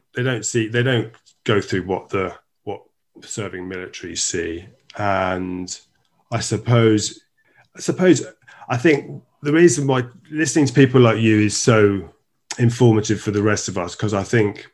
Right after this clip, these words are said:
highly trained military, like the Royal Marines, have a particularly good perspective, but it's from, for good reasons, 'cause there's the training, all the stuff you go through, the selection, the, the, what makes you elite.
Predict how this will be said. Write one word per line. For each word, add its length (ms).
highly 440
trained 360
military, 600
like 180
the 80
Royal 220
Marines, 360
have 300
a 60
particularly 380
good 180
perspective, 640
but 80
it's 180
from, 460
for 180
good 320
reasons, 500
'cause 200
there's 160
the 100
training, 420
all 180
the 80
stuff 300
you 120
go 200
through, 180
the 100
selection, 800
the, 300
the, 200
what 300
makes 400
you 240
elite. 520